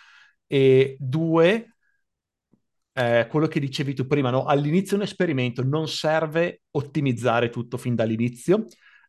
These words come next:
anche se metto online un formato sbagliato che non è ottimizzato per il tipo di audience e non è ottimizzato per la revenue,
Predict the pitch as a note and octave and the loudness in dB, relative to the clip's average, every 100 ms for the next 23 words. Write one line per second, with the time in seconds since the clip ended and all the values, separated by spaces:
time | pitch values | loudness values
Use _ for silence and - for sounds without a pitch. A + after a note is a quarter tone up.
0 | _ _ C#3+ F3+ F3 D#3 B2+ - C#3+ C#3+ | _ _ 0 2 0 -2 -4 -2 -2 -2
1 | C3 D3 D3 D3 C#3+ C#3+ C#3+ C#3 C3 - | -2 -4 -4 -2 0 0 0 0 -2 -2
2 | C3+ B2+ C3 C3+ C3 B2+ A2+ A2 A2 G#2+ | 0 0 0 0 -2 -4 -2 -2 -2 -6
3 | B2+ B2+ C3 C3 A#2+ B2 F#3 G3+ C#3 B2+ | 0 2 2 2 2 0 -2 -4 -4 -4
4 | B2 C3 B2+ C#3 B2+ A#2+ - C3 B2 A#2+ | 0 -2 -2 -6 -6 -6 -2 0 0 -4
5 | - C3 B2+ A2+ C3 B2+ A#2 A#2+ A#2+ A#2 | -2 -2 -2 -6 -6 -4 -4 -2 -2 -2
6 | A2 - A#2+ A#2 B2 B2+ A#2+ A#2 A2 B2 | -4 -4 -4 -2 -2 -4 -6 -6 0 0
7 | A#2 - A#2+ A#2 B2+ B2 A2+ A#2 B2+ | 0 -4 -6 0 2 2 2 0 0